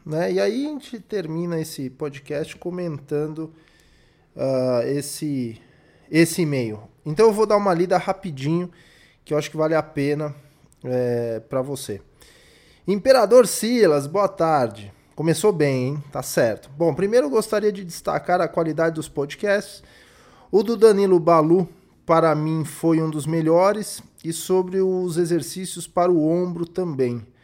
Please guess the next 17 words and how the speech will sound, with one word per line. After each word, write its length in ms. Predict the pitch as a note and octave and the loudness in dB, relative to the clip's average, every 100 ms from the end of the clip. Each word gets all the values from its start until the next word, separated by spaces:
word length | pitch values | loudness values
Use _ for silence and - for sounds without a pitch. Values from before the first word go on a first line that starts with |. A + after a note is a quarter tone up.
| _ _ _ _ _ - | _ _ _ _ _ -4
Vai 140 | C#3 | -2
muito 320 | D3 E3 E3+ | 0 -2 -4
de 100 | D#3+ | -6
encontro 540 | D#3+ D#3 - E3 F3+ F3 | -6 -6 -2 -2 -2 -4
com 160 | F3 | -6
o 20 | E3 | -4
que 120 | F3 | -4
acredito 500 | D#3+ D3 C#3 F3 F3 | -4 -8 -6 -6 -4
sobre 240 | F3+ E3 | -6 -4
treinamento. 720 | E3 E3 E3 D3+ B2+ A2+ G#2+ - _ _ - | -4 -4 -2 -2 -4 -6 -8 -16 _ _ -10
Gostaria 440 | D#3+ F#3+ G3+ G#3 G3 | -2 0 2 4 2
de 80 | |
falar 560 | - F#3+ F#3 F#3+ F3+ - _ - | 2 4 6 4 2 -6 _ -10
de 100 | C#3 | 2
outro 280 | G#3 G#3+ G3 | 4 4 0
assunto 400 | E3+ - F3+ F3 | -2 -2 -4 -4
também. 420 | A3 A3 E3+ F3 | -4 -2 -2 -4